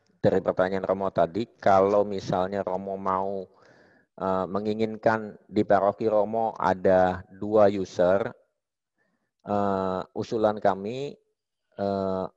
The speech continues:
satu user yang memang punya hak kekuasaan penuh atas data, boleh menambah, melihat, menghapus. Tapi ti-, user yang kedua mungkin sifatnya hanya, eh, menambah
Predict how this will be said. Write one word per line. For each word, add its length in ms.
satu 320
user 480
yang 160
memang 640
punya 400
hak 320
kekuasaan 640
penuh 320
atas 240
data, 560
boleh 400
menambah, 640
melihat, 720
menghapus. 800
Tapi 400
ti-, 160
user 160
yang 240
kedua 400
mungkin 560
sifatnya 560
hanya, 560
eh, 560
menambah 640